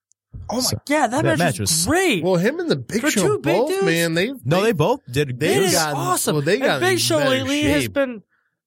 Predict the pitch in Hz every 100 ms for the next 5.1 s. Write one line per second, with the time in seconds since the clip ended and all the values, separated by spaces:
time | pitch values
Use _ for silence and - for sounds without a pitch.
0 | _ - - 277 381 359 247 170 110 _
1 | _ _ _ _ _ 101 - 123 113 -
2 | 127 123 113 113 107 98 101 101 95 95
3 | 92 85 85 - 82 85 82 90 82 -
4 | 82 82 80 80 85 - 110 107 107 107